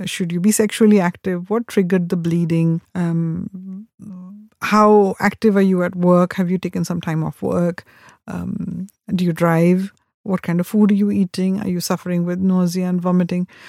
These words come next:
All of these questions that you might have, really important to write down and discuss with your doctor when you go there.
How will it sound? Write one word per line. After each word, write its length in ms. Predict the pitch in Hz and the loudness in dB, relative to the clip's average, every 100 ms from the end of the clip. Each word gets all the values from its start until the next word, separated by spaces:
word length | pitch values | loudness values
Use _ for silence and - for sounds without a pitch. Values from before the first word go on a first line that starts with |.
| - | -12
All 300 | - 247 269 | 2 6 6
of 160 | 285 233 | 6 4
these 200 | 247 240 | 4 2
questions 680 | - - 202 - - 214 196 | 2 0 2 0 2 4 4
that 160 | 196 | 0
you 80 | 196 | 0
might 240 | 185 180 - | 0 0 -4
have, 220 | 175 175 | -4 2
really 280 | 202 254 247 | 4 6 6
important 460 | 202 180 175 196 | 4 2 0 0
to 80 | 180 | 0
write 300 | 170 170 180 | 0 0 0
down 300 | 175 165 190 | -2 -2 -2
and 160 | 190 180 | -2 -2
discuss 400 | 180 - 175 - | -4 -6 -8 -8
with 140 | 180 | -8
your 80 | 180 | -6
doctor 320 | 175 - 190 | -8 -8 -6
when 160 | 170 175 | -2 -2
you 100 | 170 | -2
go 220 | 170 156 | -2 -4
there. 240 | 156 156 | -4 -8